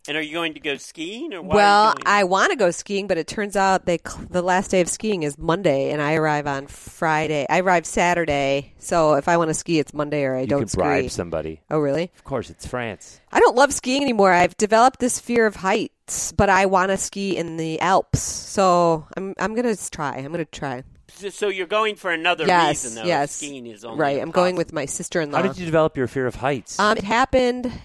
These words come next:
Speaker 2: uh, the first time I ever noticed it was that year that I went with Shelley and Tom to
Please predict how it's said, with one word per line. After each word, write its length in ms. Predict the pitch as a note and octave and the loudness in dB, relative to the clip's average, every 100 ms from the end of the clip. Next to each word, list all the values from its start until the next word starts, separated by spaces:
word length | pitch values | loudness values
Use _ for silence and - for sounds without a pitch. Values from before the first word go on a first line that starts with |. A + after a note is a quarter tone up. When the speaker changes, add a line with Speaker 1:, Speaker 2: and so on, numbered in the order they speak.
| _ - | _ -4
Speaker 2:
uh, 560 | G#3+ G#3 G#3 G3+ G3+ | -2 0 0 0 0
the 100 | F#3 | -2
first 220 | - C4 | -2 -2
time 220 | - C4 A#3 | 0 0 2
I 80 | |
ever 240 | G3+ G3 G3+ | 2 2 2
noticed 400 | F#3+ G3+ - F#3+ | 2 2 -2 -2
it 100 | F#3 | 0
was 220 | E3+ D#3+ | 0 -2
that 220 | F3 D3+ | -2 -2
year 280 | E3+ F3+ F3 | -2 0 0
that 200 | E3 D#3 | 0 -2
I 100 | D#3+ | -4
went 320 | D#3+ D#3+ D#3 | -4 -4 -4
with 140 | D#3+ - | -4 -8
Shelley 440 | - E3 D#3+ D#3+ | -4 -2 0 -4
and 140 | D3 D3 | -8 -12
Tom 400 | E3+ D#3+ E3 F3 | -8 -4 -4 -4
to 520 | - G3 F#3+ E3+ D#3 | -8 -4 4 6 4